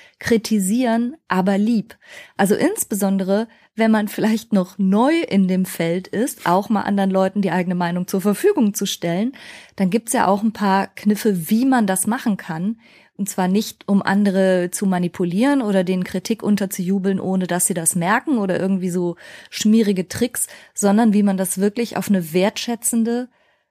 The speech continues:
transparente Art und Weise machen kann. Dazu habe ich eben auch eine Podcast-Folge.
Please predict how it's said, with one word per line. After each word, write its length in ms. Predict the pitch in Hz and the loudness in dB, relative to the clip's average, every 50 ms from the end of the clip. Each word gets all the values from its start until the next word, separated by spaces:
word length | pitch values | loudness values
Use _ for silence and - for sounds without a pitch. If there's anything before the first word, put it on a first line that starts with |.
| _ _ _ _ _ _ _ | _ _ _ _ _ _ _
transparente 720 | - - 208 202 226 - - - 185 202 202 202 208 - | -4 0 2 2 2 2 0 0 2 2 2 2 0 -2
Art 200 | - 185 185 - | -2 -2 -2 0
und 120 | 196 185 | -2 -2
Weise 320 | 175 175 175 180 185 180 180 | 0 0 -2 0 -2 -2 -2
machen 400 | 175 165 175 175 - 175 170 - | -2 -4 -4 -6 -6 -8 -8 -8
kann. 340 | - - - 165 156 151 143 | -8 -6 -6 -4 -4 -6 -6
Dazu 360 | - 165 - - 180 165 - | -8 -8 -8 -8 -8 -6 -4
habe 160 | 190 180 180 | -4 -4 -4
ich 200 | 165 - - - | -6 -8 -8 -6
eben 280 | - 175 175 170 156 - | -4 -4 -4 -4 -6 -6
auch 160 | 165 156 - | -8 -6 -6
eine 80 | 180 | -8
Podcast-Folge. 840 | 151 - 156 151 - - - 127 - - - 151 139 139 151 143 143 | -6 -6 -8 -8 -8 -8 -6 -6 -6 -6 -6 -6 -6 -6 -8 -12 -14